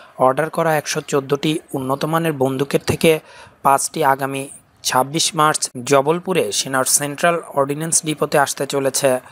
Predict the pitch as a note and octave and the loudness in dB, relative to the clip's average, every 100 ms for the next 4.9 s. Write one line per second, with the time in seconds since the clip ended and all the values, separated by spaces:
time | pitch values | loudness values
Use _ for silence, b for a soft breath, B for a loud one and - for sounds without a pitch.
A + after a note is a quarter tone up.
0 | B B B B D3 C#3+ D3+ G3 F3 F#3+ | B B B B 0 2 -2 -2 -6 -6
1 | F3 - F3+ F3+ F#3 D#3+ D#3 A#2+ C3 D3+ | -6 -4 -4 -2 -2 0 -2 -4 -4 0
2 | F3+ D#3+ F3 F3 E3+ D#3 D3+ D3+ D3+ - | 2 0 0 -2 -2 -2 0 0 -4 -10
3 | C#3+ C#3+ D3 C#3+ C#3+ D3 D3 D#3 E3 D#3 | -8 -2 0 2 2 2 0 0 0 0
4 | A#2 B2+ C3+ C3 C3+ C3+ - C3+ B2+ | 0 2 0 0 -2 -2 0 0 0